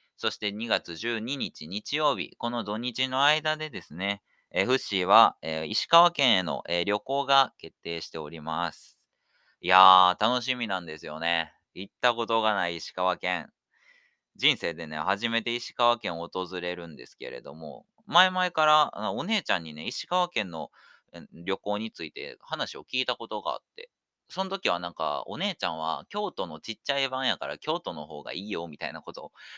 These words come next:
言ってたんですけど、まあ、どうなんですかね、<laughs> 本当に。その通りなのかもしれないんですけど、なんか小京都って結構呼ばれてるみたいです、石川県は。っていうぐらいの、その、なんていう、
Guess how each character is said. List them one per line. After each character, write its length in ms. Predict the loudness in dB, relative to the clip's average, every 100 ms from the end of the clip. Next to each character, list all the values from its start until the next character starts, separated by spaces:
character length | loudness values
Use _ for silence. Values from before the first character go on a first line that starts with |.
| -6
言 120 | -6
っ 20 |
て 160 | -2 -2
た 140 | -2
ん 60 | -6
で 100 | -12
す 80 | -14
け 120 | -12
ど、 240 | -10 -12 _ _ _
ま 120 | -2 -2
あ、 40 | -2 -12 _ _
ど 200 | 4 4
う 40 | 4
な 120 | 0
ん 80 | -6
で 80 |
す 80 | -12
か 100 | -12
ね、 80 | -6
<laughs> 240 | 0 0
本 160 | 0 -4
当 120 | -4
に。 120 | -6 -10 -16 -6
そ 140 | 4
の 100 | 4
通 200 | 4 2
り 60 | 4
な 140 | 0
の 100 | 0
か 140 | 4 2
も 100 | 4
し 120 | -4
れ 60 |
な 100 | -4
い 60 | -4
ん 20 |
で 100 | -6
す 60 | -12
け 80 | 0
ど、 40 |
な 100 | 0
ん 20 |
か 80 | 0
小 260 | 0 0 2
京 240 | 0 0
都 160 | 0 -4
っ 80 |
て 260 | _ -10 -10 _ _
結 120 | -2
構 140 | 0
呼 140 | 0 4
ば 140 | 4
れ 120 | 2
て 140 | 0 -4
る 100 | -4
み 120 | -4
た 100 | -6
い 80 | -6
で 80 |
す、 140 | -16 -14
石 180 | -14 -2
川 220 | -2 -2
県 220 | -6 -14
は。 80 | -14
っ 40 | _ _ _ _ _ _
て 100 | 0
い 100 | 0
う 140 | 0 -2
ぐ 160 | -2
ら 140 | -2 0
い 60 |
の、 180 | 0 -2
そ 100 | -4
の、 60 | -4
な 120 | -4
ん 40 | -4
て 80 | -10
い 120 |
う、 40 | -12